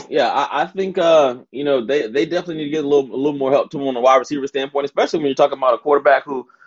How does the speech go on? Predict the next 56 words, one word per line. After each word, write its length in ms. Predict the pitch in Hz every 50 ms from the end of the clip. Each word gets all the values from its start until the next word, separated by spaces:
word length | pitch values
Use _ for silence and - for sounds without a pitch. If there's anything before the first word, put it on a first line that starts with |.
| _ -
can 120 | - 139
have 180 | 143 147 147 139
some 100 | 143 131
issues 260 | 143 151 147 147 131
with 120 | 120 113 117
accuracy. 500 | 127 165 - - 131 120 - 127 123 113
Probably 300 | - 147 147 147 139 127
getting 220 | 135 147 139 135
a, 40 | 123
a, 420 | 117 110 98 117 117 113 110 98 - _ _ _ _ _ _ -
a 120 | 120 127 117
big 260 | 104 131 165 175 -
possession 440 | 160 135 110 139 156 226 - 175 139
receiver 340 | 131 120 139 131 123 117
is 60 | 117 -
probably 200 | 135 127 123 120
gonna 120 | 117 123
help 100 | 123 113
him 80 | 120 117
out 80 | 113
a 20 | 113
little 140 | 120 117
bit 120 | 110 113 110
more. 220 | 120 123 113 98
But, 300 | 98 107 123 - - - _ _ _ _ _ _ -
um, 360 | 123 131 131 127 123 117 - -
overall, 680 | 165 196 185 180 175 160 156 156 156 151 147 143 _ _ _ _ _ -
impressed. 560 | 135 135 - - 180 180 180 180 185 - - - -
I 80 | 113 135
would 160 | 139 135 123
love 200 | 123 147 170 170
to 80 | 165 151
see 100 | 165 160
the 100 | 139 123
Ravens 300 | 131 139 143 135 131 127
make 140 | 139 127
a 60 | 127 113
run. 260 | 113 123 131 131 131
I 60 | 131
know 120 | 131 127
last 340 | 120 120 131 135 139 135 - 135
year 100 | 131 127
everybody 220 | 123 127 120 123
had 160 | 127 123 120
expectations. 640 | 120 113 - 127 113 - 131 120 120 - 123 120 117
This 140 | 123 120 123
year 100 | 117 113
they've 160 | 110 104 101
been 180 | 120 117 113 101
down 240 | 113 120 120 120 120
on 140 | 117 117 117
him 60 | 110
because 340 | 107 104 - 120 110 110 -
he 100 | 127 120
hasn't 320 | 120 120 117 120 110 101
been 240 | 117 120 117 117